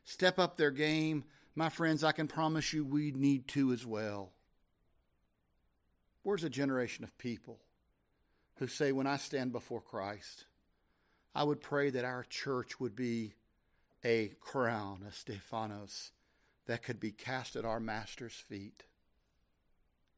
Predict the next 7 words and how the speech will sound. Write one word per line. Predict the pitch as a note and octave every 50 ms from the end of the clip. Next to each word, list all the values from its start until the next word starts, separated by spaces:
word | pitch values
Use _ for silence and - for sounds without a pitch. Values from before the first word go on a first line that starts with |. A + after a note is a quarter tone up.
| _ _ _ _ _ _ _ _ _ _ _ _ _ _ _ _ _ _ _ _ _ _ _ _ _ -
as | D3+ C#3+ C3
a | D3
presentation, | C#3+ - - E3 D3+ C3+ C3+ C3 - - A#2+ G#2 G#2 - - - A2 G2 _ _ _ _ _ _ _ _ _ _ _ _ _ _ _ _ _ _ _ -
not | A3 G3+ F3 D3+
unto | C3 A#2 A2 -
our | - A2+ A2 A2+
glory, | G#2+ A#2 A2+ G#2+ G#2+ G#2+ G#2+ G#2+ G#2 G#2 G#2+ -